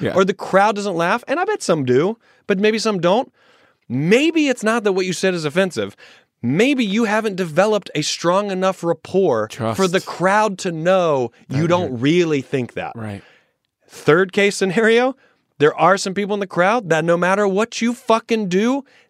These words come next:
Speaker 2: they want to be offended
Speaker 1: Mm-hmm.
Speaker 2: and they want to be mad
Speaker 1: Mm-hmm.
Speaker 2: and they want, they, they, when you say that inappropriate thing and now they can be mad at you or they can try to <laughs> fucking cancel you, whatever
Speaker 1: Yeah,
Speaker 2: the
Speaker 1: right,
Speaker 2: fuck
Speaker 1: right.
Speaker 2: about everything.
Speaker 1: Yeah.
Speaker 2: They want that.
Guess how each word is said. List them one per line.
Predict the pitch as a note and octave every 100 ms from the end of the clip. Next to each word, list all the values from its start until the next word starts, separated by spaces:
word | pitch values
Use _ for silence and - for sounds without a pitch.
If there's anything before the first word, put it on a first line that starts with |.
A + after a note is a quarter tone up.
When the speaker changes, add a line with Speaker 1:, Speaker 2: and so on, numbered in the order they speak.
| -
Speaker 2:
they | D3 F3+
want | D#3+ B2+ C#3+ D#3 E3+ -
to | - B2
be | A2 E3+ E3 D3
offended | A#2+ - - D#3+ E3+ G#3+ G3+ -
Speaker 1:
Mm-hmm. | G2 G#2+
Speaker 2:
and | D3 D#3
they | C#3+
want | A#2+ A2+ C3+ D#3 -
to | C3
be | A2+ B2 C3 B2
mad | A2+ G#2+ B2 G3+ G#3 G3+ -
Speaker 1:
Mm-hmm. | A2+ G2
Speaker 2:
and | C3+ C#3
they | C3+
want, | A2+ G#2+ C#3 D#3 E3 - _ _ _
they, | - C#3 D#3+ C3
they, | A#2 B2+ A#2+
when | A#2+ B2+
you | F#3
say | - F3+
that | E3+
inappropriate | F3 D#3 D#3+ E3 D#3
thing | E3+
and | C3
now | D3
they | D#3
can | C3+
be | A2+
mad | G#2 A#2+ D3 D#3
at | C3+
you | C3 D3+
or | D3+
they | A#2+
can | A2+
try | B2+
to | C3+
<laughs> |
fucking | D3 D#3+ F#3+
cancel | - C#3 D#3 - C#3+
you, | A#2 C#3 D3+
whatever | - C3+
Speaker 1:
Yeah, | B2+
Speaker 2:
the | A#2+ -
Speaker 1:
right, | G2+ G2
Speaker 2:
fuck | D3
Speaker 1:
right. |
Speaker 2:
about | D3 D3 D3
everything. | D3 D3 G#2
Speaker 1:
Yeah. | G#2+
Speaker 2:
They | E3
want | E3+ C3+ D3+ D#3+ D#3 -
that. | F2